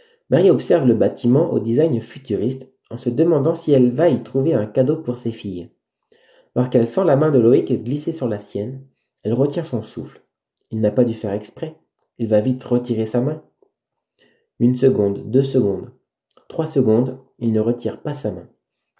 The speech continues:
Alors, les yeux toujours posés sur le bâtiment, elle relève ses doigts et les entrelace aux siens. Oh, ils se tiennent par la main.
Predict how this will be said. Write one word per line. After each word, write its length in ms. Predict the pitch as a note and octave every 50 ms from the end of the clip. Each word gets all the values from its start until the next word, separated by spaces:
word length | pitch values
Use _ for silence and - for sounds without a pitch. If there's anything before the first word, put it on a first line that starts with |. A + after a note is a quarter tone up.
| _ _
Alors, 240 | - A#2+ D3+ F3 F3
les 260 | C3+ A#2 A#2+ G#2+ A2
yeux 240 | A#2+ G#2 - - - _ _ _ _ _ _ _ _ _
toujours 460 | - A3+ G#3 F#3+ F3 C#3+ - - -
posés 260 | D#3 D#3 D3 D3 D3
sur 140 | C#3+ - G#2
le 80 | F#2+
bâtiment, 640 | F#2 G#2 B2 B2+ B2+ - - F#2 F#2 G#2+ C3+ - _ _ _ _ _ _ _
elle 160 | - G#2 A2
relève 260 | B2 C#3+ E3 F3+ F3 -
ses 220 | - - A#2 G2
doigts 360 | F#2+ F#2+ F#2+ G#2 B2+ C3 - _ - -
et 60 | G2+
les 180 | G2 F#2 G#2+
entrelace 480 | C3 C#3+ - - C3 B2+ C3+ C3 - -
aux 100 | - -
siens. 380 | A#2 - - - - F2+ - - _ _ _ _ _ _ _ _ _ _ _ - - - _ _ - G#2+
Oh, 640 | G2+ G2+ A2+ A#2+ A#2+ A#2+ A#2 A2 A2 G#2+ G#2+ G2+ G2+ G2+ - _ _ _ _ _ _ _ _ _ _ _ _ _ _ _ _ _ _
ils 120 | A2 G#2+ -
se 120 | - A#2
tiennent 360 | G#2+ - - D3 C#3+ C#3+ C#3
par 200 | - C#3 B2+ B2+
la 100 | B2 A#2
main. 340 | A#2+ A#2 A2+ A2+ A2+ A#2 -